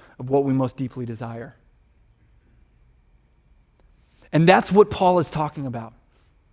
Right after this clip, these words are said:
He's talking about it on that level when he's saying that we would be transformed by the renewal of your mind. He's speaking to it on that level, in our gut, in our habits,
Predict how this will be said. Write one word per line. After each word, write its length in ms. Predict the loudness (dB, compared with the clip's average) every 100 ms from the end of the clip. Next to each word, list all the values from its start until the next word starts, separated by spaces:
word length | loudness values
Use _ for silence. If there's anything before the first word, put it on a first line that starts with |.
| _ _ _ _ _ _
He's 140 | -4 4
talking 300 | 6 6 6
about 220 | 6 8
it 80 | 8
on 200 | 6 8
that 280 | 6 6 6
level 340 | 6 6 2
when 140 | 2
he's 140 | 0 0
saying 300 | 0 0 -2 -12 -20 -2
that 180 | 2 4
we 100 | 4
would 180 | 4 2
be 100 | 0
transformed 1000 | -2 0 2 2 0 -4 2 4 4 0 -6 -20 2
by 100 | 4
the 100 | 6
renewal 500 | 4 4 6 6 6
of 100 | 6
your 140 | 2 0
mind. 540 | 2 0 0 -6 -12 _ _ _ _ _
He's 160 | -12 -10
speaking 460 | 2 2 4 0
to 180 | 2 2
it 120 | 2 -2 -14 -2
on 200 | 0 2
that 200 | 0 2
level, 480 | 2 2 0 -10 -20 _ _ _ _ _ _ -4
in 140 | 2
our 140 | 2 2
gut, 460 | 2 2 2 -4 -18 _ _ _ _ _ _ _ _ _ _ 0
in 100 | 6
our 140 | 6
habits, 560 | 4 4 4 4 -4